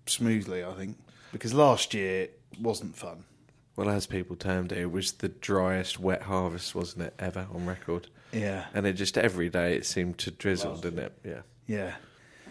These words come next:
Speaker 2: There weren't heavy rains, but they were just drizzles enough to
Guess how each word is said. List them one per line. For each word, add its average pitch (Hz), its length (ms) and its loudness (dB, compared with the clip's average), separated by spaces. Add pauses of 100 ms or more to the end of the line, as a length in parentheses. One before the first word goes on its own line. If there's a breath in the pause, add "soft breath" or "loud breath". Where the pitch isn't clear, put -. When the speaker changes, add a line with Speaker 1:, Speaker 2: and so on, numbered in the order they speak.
Speaker 2:
There 135 100 6
weren't 143 160 10
heavy 117 220 12
rains, 95 360 4
but 92 200 6
they 104 120 8
were 98 60 4
just 98 220 2
drizzles 95 480 4
enough 95 320 0
to 92 440 2